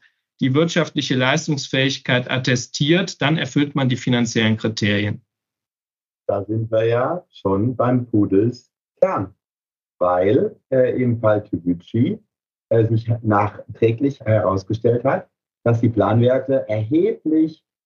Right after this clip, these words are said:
Speaker 2: von dem, äh, tatsächlichen Ist-, von den tatsächlichen Ist-Werten abwichen, äh, kolportiert werden Summen von zwei bis drei Millionen, äh, die, ähm, die Abweichungen ausmachten.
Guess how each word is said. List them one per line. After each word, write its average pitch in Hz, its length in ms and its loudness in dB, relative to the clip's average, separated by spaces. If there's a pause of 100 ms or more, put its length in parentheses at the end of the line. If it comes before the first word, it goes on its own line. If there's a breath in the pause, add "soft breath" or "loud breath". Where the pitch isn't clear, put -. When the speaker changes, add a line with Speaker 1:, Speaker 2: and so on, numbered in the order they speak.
(200)
Speaker 2:
von 139 200 4
dem, 135 340 0
äh, 117 320 -2
tatsächlichen 120 640 -2
Ist-, 135 300 0 (460)
von 120 100 2
den 113 100 4
tatsächlichen 117 460 0
Ist-Werten 113 880 0
abwichen, 127 760 0 (260)
äh, 113 380 2 (100)
kolportiert 127 600 0 (280)
werden 120 320 2
Summen 123 260 0
von 120 160 -2
zwei 117 240 0
bis 117 160 -6
drei 113 180 -4
Millionen, 127 680 2 (320)
äh, 113 300 0 (180)
die, 117 220 0
ähm, 110 500 0
die 113 200 0
Abweichungen 113 720 0
ausmachten. 120 920 0